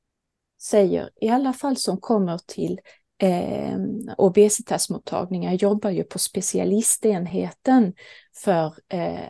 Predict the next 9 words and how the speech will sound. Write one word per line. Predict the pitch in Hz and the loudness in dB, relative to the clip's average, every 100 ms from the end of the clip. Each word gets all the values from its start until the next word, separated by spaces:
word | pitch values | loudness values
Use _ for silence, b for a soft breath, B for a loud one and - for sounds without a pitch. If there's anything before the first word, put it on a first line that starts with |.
| - | -4
obesitasbehandling | 190 175 190 185 - 185 - 185 - 185 185 185 175 | -4 0 -2 -2 -6 -6 -6 -10 -8 -8 -6 -6 -6
i | 175 | -4
Västra | 180 - 165 | -4 -4 -6
Götalandsregionen. | 170 165 185 185 180 190 - 190 - 214 208 208 - _ _ _ _ _ _ _ _ - | -4 -4 -6 -10 -8 -8 -8 -8 -6 -8 -10 -12 -18 _ _ _ _ _ _ _ _ -10
Och | - | -2
där | 160 | 0
tar | 160 196 160 | 2 2 4
vi | 175 | 4
emot, | 170 156 156 | 2 -2 -4